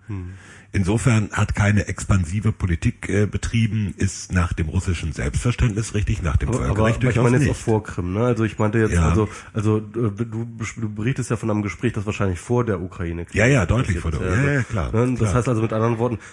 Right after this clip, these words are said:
Speaker 1: es gab zu diesem Zeitpunkt noch keinen Anlass zu glauben, dass, ähm, also jetzt kann man, jetzt kann man durchaus vielleicht, ähm, das in Erwägung ziehen, dass Russland eine expansive Politik
Speaker 2: Nein,
Speaker 1: betreibt,
Speaker 2: äh,
Speaker 1: ja?
Speaker 2: Russ-, Russland betreibt ja nicht eine expansive Politik in dem Sinne,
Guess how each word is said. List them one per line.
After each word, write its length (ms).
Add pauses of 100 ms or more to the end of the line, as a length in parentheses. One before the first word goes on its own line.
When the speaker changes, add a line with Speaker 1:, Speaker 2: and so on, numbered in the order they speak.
Speaker 1:
es 140
gab 160
zu 100
diesem 240
Zeitpunkt 460
noch 140
keinen 220
Anlass 380
zu 140
glauben, 360
dass, 260
ähm, 280 (320)
also 160
jetzt 220
kann 100
man, 140
jetzt 180
kann 140
man 240
durchaus 560
vielleicht, 400
ähm, 240
das 160
in 160
Erwägung 420
ziehen, 160
dass 160
Russland 260
eine 140
expansive 640 (220)
Politik 360 (140)
Speaker 2:
Nein, 360
Speaker 1:
betreibt, 100
Speaker 2:
äh, 60
Speaker 1:
ja? 80
Speaker 2:
Russ-, 260
Russland 720
betreibt 400
ja 60
nicht 240
eine 240
expansive 640
Politik 500
in 160
dem 300
Sinne, 400